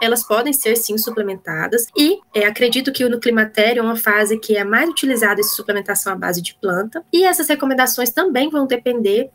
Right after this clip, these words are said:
dessa taxa de ingestão da mulher, daquele nutriente que se visa a suplementação. Então, por exemplo, se a mulher está em acompanhamento profissional e o médico verificou uma deficiência de vitamina D,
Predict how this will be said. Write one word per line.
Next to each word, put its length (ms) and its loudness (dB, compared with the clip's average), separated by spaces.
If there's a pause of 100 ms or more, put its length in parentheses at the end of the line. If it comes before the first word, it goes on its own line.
(160)
dessa 300 2
taxa 340 0
de 140 -4
ingestão 640 0
da 240 2
mulher, 500 2
daquele 300 0
nutriente 640 0
que 80 -2
se 120 -4
visa 200 0
a 40 0
suplementação. 800 -2 (140)
Então, 320 2
por 160 2
exemplo, 580 0 (520)
se 360 4
a 100 4
mulher 640 2
está 300 2
em 100 0 (160)
acompanhamento 960 0
profissional 720 0
e 120 4
o 40 0
médico 380 0
verificou 420 0
uma 80 -2
deficiência 560 -2
de 120 0
vitamina 480 -2
D, 340 2